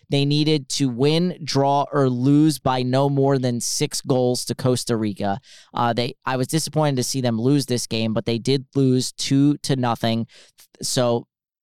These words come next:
because they did not lose by six goals or more, they were safe,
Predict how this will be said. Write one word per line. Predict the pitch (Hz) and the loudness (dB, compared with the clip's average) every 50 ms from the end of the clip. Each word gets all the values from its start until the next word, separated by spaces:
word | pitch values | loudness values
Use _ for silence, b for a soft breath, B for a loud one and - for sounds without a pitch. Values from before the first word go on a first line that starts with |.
| _ _ _ _ _ _ _ _ _ _ _ _ - | _ _ _ _ _ _ _ _ _ _ _ _ -12
because | 131 - - 139 139 135 127 | -10 -4 -2 0 0 0 0
they | 143 139 131 | 0 0 2
did | 135 131 | 0 0
not | 131 127 131 123 | 0 0 0 0
lose | 131 135 131 123 | 0 0 0 0
by | - 123 117 | -2 -2 -2
six | 113 - - 131 - - | -2 -2 -4 -4 -6 -4
goals | - 127 123 123 123 123 131 | -2 0 2 2 2 2 2
or | 135 | 0
more, | 135 139 135 123 117 113 113 120 B B B B B B | 2 2 2 2 2 2 0 -2 B B B B B B
they | - - 107 101 127 120 120 123 127 123 - _ _ _ _ _ _ _ | -10 -6 -2 0 0 2 2 2 0 -2 -4 _ _ _ _ _ _ _
were | - 123 139 147 | -2 0 0 0
safe, | - - - 120 113 113 113 - - | 0 0 -2 -2 -2 -2 -4 -6 -8